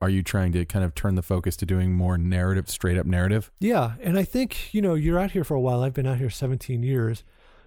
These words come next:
Speaker 2: and now my friends are directors. Now my friends are big time D Ps. Now my friends are producing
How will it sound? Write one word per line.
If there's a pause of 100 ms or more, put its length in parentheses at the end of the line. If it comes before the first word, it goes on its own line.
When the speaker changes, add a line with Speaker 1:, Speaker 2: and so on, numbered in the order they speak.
(140)
Speaker 2:
and
now
my
friends
are
directors.
Now
my
friends
are
big
time
D
Ps.
Now
my
friends
are
producing